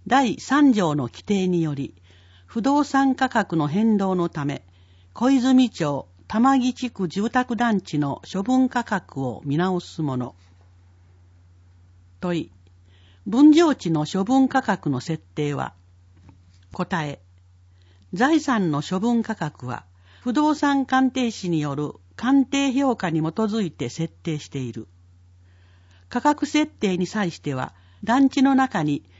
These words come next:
標準値を定めた上で、それぞれの区画に対して、宅地に接している道路の条件、日当たりなどの環境条件、宅地の大きさ等により評価点をつけ、その点数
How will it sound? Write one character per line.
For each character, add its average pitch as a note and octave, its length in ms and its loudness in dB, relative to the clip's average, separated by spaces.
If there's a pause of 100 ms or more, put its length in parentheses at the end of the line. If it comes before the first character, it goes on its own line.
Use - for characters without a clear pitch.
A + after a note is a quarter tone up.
標 C#4+ 320 4
準 C#4 300 6
値 - 200 -6
を C#3 100 -2
定 G#3 280 -2
め G3 100 0
た C#3+ 180 -6
上 D3 200 -4
で、 B2+ 240 -8 (240)
そ A#3+ 160 -4
れ D#4 100 2
ぞ C4+ 140 2
れ G3 140 0
の D3+ 120 -2
区 - 140 -18
画 A#3 260 -2
に A3+ 140 -2
対 G3+ 240 -2
し - 100 -18
て、 D3 220 -6 (320)
宅 C#4 320 -4
地 B3+ 160 -2
に B3+ 160 2
接 G3+ 180 -2
し - 220 -14
て A#3 200 0
い A3 40 -2
る G#3+ 140 -4
道 A#3+ 180 2
路 E3+ 160 -2
の C#3 120 -4
条 D3 220 -6
件、 B2 340 -10 (600)
日 - 160 -4
当 C4+ 120 2
た C#4 120 0
り C4+ 100 0
な B3+ 140 2
ど F3+ 100 -2
の C#3 220 -4
環 A#3+ 260 0
境 A#3 240 0
条 G3 200 -2
件、 A#2 360 -12 (520)
宅 A#3 260 -2
地 - 160 -2
の A#3 240 2
大 C4 220 0
き - 80 -14
さ C4+ 160 -2
等 C#4 240 -2
に A3 120 0
よ F#3 160 -2
り E3+ 280 -6
評 C4+ 260 -2
価 C4+ 160 -2
点 C3+ 260 -4
を B2 80 -6
つ - 160 -18
け、 - 200 -8 (400)
そ C4 160 -2
の C#4+ 160 4
点 C4 260 0
数 - 200 -8